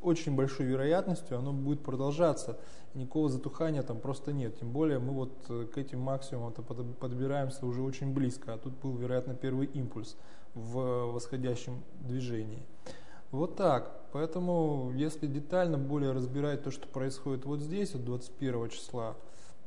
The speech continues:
то, наверное, я бы сказал, что здесь формируется уже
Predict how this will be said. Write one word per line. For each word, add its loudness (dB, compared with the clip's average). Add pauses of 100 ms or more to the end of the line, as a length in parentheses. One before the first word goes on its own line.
(180)
то, 0
наверное, 2
я 0
бы -2
сказал, 2
что -2
здесь -2
формируется -2
уже -2